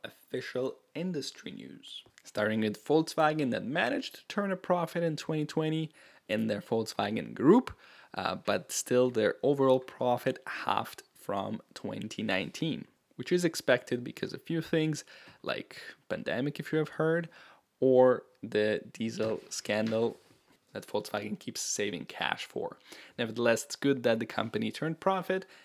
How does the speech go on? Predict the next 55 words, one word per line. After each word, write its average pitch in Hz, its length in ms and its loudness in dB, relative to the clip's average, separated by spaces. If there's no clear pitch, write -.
and 117 300 -2
our 104 120 2
favorite 131 500 0
brands 117 340 2
are 98 300 -4
not - 240 -2
affected - 520 -6
for - 220 -6
now. - 220 -6
And 147 120 -2
next - 260 -2
up, - 260 2
again, 165 540 6
Stellantis. 165 840 2
They 120 140 -2
probably 165 400 4
broke 143 240 4
the 127 80 2
record 127 360 2
of 113 120 -2
the 113 80 -2
most 110 280 -4
featured 120 360 -4
company 117 400 -2
so 120 240 0
far 120 240 -2
in 117 80 0
the 110 60 -4
history - 400 -2
of 110 100 -2
the - 80 -14
podcast. 147 720 2
I, - 40 -8
it - 340 -14
seems 113 240 -6
like 101 180 -4
I've 87 80 -4
been 90 100 -12
talking - 320 -4
about - 200 -6
them 92 240 -6
all 104 200 0
week. 180 280 0
Uh, 101 220 -2
then 110 480 -2
this 131 180 2
piece 127 280 -4
is - 60 -8
pretty 135 280 4
interesting. 131 380 0
It 110 120 -2
says 107 360 0
that 110 180 -2
the 101 100 0
new 117 320 2